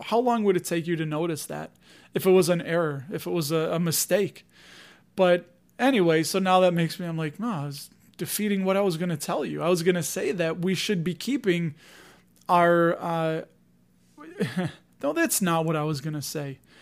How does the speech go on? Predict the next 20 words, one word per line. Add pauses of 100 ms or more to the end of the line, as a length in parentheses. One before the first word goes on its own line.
(160)
Come
on,
brain,
work
with
me.
<laughs> (340)
What, (260)
what
I
was
gonna
tell
you,
dear
dividend,
dear
dividend
investing
listener,